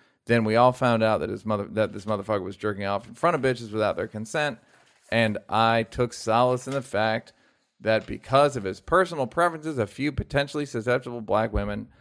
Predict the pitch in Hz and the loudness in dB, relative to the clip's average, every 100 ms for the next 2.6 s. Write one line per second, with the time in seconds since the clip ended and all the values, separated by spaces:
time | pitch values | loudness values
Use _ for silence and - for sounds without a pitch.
0 | _ _ - 85 92 90 101 104 - 67 | _ _ -6 -2 -2 -4 -8 -8 -10 -4
1 | 87 80 87 - _ _ _ _ _ _ | -2 -2 -6 -12 _ _ _ _ _ _
2 | - 101 92 76 65 - | -6 -4 -6 -8 -12 -16